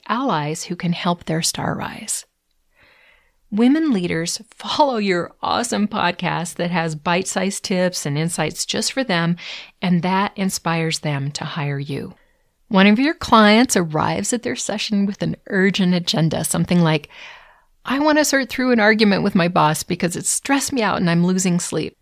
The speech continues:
Her stress is palpable, and you can hear how wrapped up she is in the emotion of the situation. She's <laughs> spiraling around the story. You listen and take a few notes,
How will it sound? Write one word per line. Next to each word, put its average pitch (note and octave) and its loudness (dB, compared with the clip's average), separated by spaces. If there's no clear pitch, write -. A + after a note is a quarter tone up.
Her A#3 -6
stress - -6
is F3 -2
palpable, - -4
and E3 2
you F#3 2
can B3 -2
hear F#3+ 0
how F#3+ 0
wrapped G3+ -4
up A#3+ -4
she - 0
is E3 0
in E3+ 2
the D#3+ 2
emotion D#3+ 0
of D3 -4
the D#3+ -6
situation. - -6
She's G3+ -2
<laughs> - -
spiraling F#3 2
around F3 2
the E3+ 0
story. D#3 0
You F#3+ 0
listen A#3 4
and F#3+ 4
take - -4
a - -6
few - -4
notes, E3 0